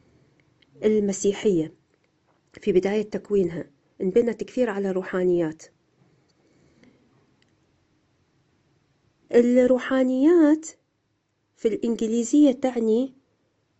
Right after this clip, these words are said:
esoterics، وهي كلمة أو هي ثلاث كلمات مركبة في كلمة واحدة،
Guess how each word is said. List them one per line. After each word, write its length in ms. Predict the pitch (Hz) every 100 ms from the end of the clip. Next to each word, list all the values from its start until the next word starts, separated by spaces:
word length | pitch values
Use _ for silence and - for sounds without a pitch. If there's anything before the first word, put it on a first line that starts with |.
| 277
esoterics، 1400 | 294 - 262 254 247 247 269 262 - 269 - - - - _ _ _ _ _ _ _ _ _ _ _ _ _ _ _ _ _ _ _ _ _ _
وهي 720 | 226 262 269 254 262 254 214 - - 226 226 226
كلمة 540 | 311 349 277 233 233 -
أو 180 | 226 220
هي 200 | 233 226
ثلاث 300 | 269 320 -
كلمات 640 | 277 240 214 208 214 -
مركبة 520 | 220 247 - - 208
في 380 | 214 202 196 202
كلمة 440 | - 240 240 202
واحدة، 600 | 185 202 202 185 175 208